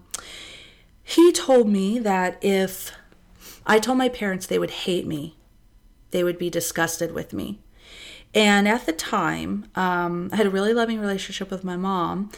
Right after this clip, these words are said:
um, but my stepdad, um, we, we would fight a lot, and, um,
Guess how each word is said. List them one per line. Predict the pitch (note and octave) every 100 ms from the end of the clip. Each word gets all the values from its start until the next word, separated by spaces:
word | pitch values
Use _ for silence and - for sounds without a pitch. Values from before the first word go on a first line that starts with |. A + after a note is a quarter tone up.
| - - -
um, | F#3 F3 F3 E3+ E3+ -
but | G3
my | F3
stepdad, | - C#4+ D#4+ G#3 E3+ E3 E3+ -
um, | E3+ E3+ F3+ - _
we, | F3 G3 G3+ F#3+ -
we | F#3+
would | G3+ F3
fight | - - E3
a |
lot, | E3+ E3+ F3 - -
and, | F3+ F3 E3 E3 E3 E3 - - - - - -
um, | F3+ E3 D#3+ - F3